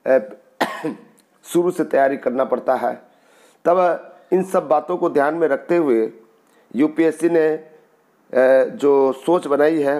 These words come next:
वो बेहतर सोच है। मैं शुभकामना देता हूँ कि इस तरह की व्यवस्था होनी चाहिए ताकि हमारे जो बेरोजगार साथी हैं उनको भी, उनके साथ भी न्याय हो सके और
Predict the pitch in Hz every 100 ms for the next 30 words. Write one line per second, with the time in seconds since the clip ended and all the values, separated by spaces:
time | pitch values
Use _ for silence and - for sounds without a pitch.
0 | - 135 120 123 120 143 127 131 131 120
1 | 135 139 _ _ _ _ _ _ - 127
2 | 135 131 - 131 - 139 147 180 160 151
3 | 156 139 139 147 - _ _ - - _
4 | 143 156 160 160 156 156 170 175 156 127
5 | 127 123 151 147 120 135 143 135 120 131
6 | 143 - _ _ _ - 120 - 147 131
7 | 131 139 143 143 _ _ _ - - 123
8 | 123 123 123 - - 113 123 117 143 143
9 | 131 120 151 135 110 120 - _ _ _
10 | - 127 143 160 151 156 151 - _ 131
11 | 170 170 135 - 131 127 127 123 117 -
12 | 107 131 131 - _ _ _ _ - 123
13 | 131 131 -